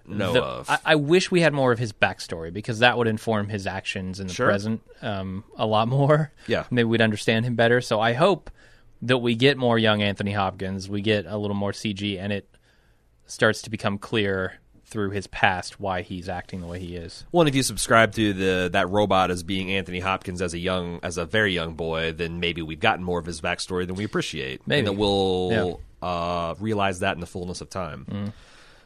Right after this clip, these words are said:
Speaker 1: Uh, a guy named T G, which I, I, 'cause I've gotten a couple emails from people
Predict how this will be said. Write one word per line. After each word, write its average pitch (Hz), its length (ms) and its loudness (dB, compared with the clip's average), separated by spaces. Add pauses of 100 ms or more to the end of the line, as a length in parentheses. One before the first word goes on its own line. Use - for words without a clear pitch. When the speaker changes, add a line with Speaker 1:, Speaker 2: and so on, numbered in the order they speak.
(140)
Speaker 1:
Uh, 123 200 8
a - 20 8
guy 165 140 6
named 170 220 2
T 170 180 0
G, 156 320 2
which - 420 0
I, 117 320 0
I, 123 120 2
'cause 139 260 0
I've 165 200 6
gotten 165 260 4
a 139 40 -4
couple 180 360 -2
emails 139 360 2
from 110 120 -4
people 110 640 2